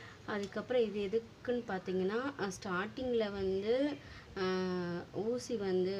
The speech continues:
நீடில் வந்து இது பண்றதுக்கு கொஞ்சம் நூல் வந்து கோர்க்கறதுக்கு ரொம்ப கஷ்டமா இருக்கும். அதனால இந்த வந்து நூல் கோக்குற இந்த ஒரு வே-, இது ஒண்ணு வாங்கிக்கோங்க. அதுக்கப்புறம் மிஷின் ஊசி. மிஷின் ஊசியில வந்து பதினாறாம் நம்பர் ஊசி வாங்கிக்கோங்க.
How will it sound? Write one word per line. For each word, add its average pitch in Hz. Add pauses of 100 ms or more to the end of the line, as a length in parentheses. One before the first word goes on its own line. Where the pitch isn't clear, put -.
(360)
நீடில் 190
வந்து 180
இது 175
பண்றதுக்கு 170
கொஞ்சம் 170
நூல் 175 (400)
வந்து 175 (520)
கோர்க்கறதுக்கு 185
ரொம்ப 170
கஷ்டமா 175
இருக்கும். 226 (440)
அதனால 190
இந்த 214
வந்து 220 (140)
நூல் 196 (100)
கோக்குற 180
இந்த 185
ஒரு 170 (180)
வே-, 170
இது 180
ஒண்ணு 175
வாங்கிக்கோங்க. 156 (1700)
அதுக்கப்புறம் 202 (120)
மிஷின் 202
ஊசி. 175 (560)
மிஷின் 220
ஊசியில 226
வந்து 196
பதினாறாம் 208
நம்பர் 175
ஊசி 170
வாங்கிக்கோங்க. 165